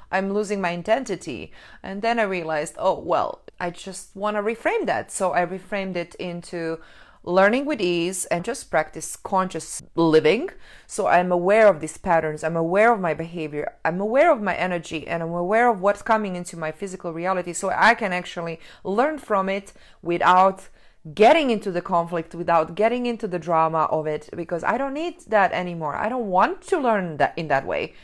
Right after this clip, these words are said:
Thank you. <laughs> I've done it <laughs> quite a few times, but no, I don't really wanna do this anymore. So I ask for it to be easy, and I clear all the beliefs that, um, make me want to learn in this way, because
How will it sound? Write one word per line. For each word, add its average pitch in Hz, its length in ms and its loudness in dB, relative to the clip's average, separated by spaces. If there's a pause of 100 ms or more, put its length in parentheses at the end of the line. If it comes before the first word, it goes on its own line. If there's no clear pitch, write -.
(220)
Thank 254 220 -4
you. 381 260 2 (120)
<laughs> - 360 -4
I've 202 180 6
done 214 200 8
it 415 220 2
<laughs> - 40 -14
quite 269 300 0
a - 40 -12
few 370 180 2
times, 269 500 2
but 185 300 -6
no, 175 380 -2 (280)
I 202 100 2
don't 202 160 0
really 202 220 0
wanna 190 260 -2
do 196 200 -6
this 175 240 -10 (480)
anymore. 196 440 0
So 190 140 -2
I 180 120 2
ask 240 400 4
for 190 140 -2
it 185 120 -6
to 175 80 -4
be 156 100 -6
easy, 156 680 -10
and 156 180 -6
I 147 60 -4
clear 160 320 -8
all 160 260 0
the 156 140 -6
beliefs 143 360 -6
that, 131 420 -2
um, 143 360 -6
make 156 240 -8
me 180 120 -6
want 151 300 -8
to 156 80 -6
learn 151 460 -6
in 147 160 -10
this 143 220 -6
way, 131 200 0
because 160 360 -6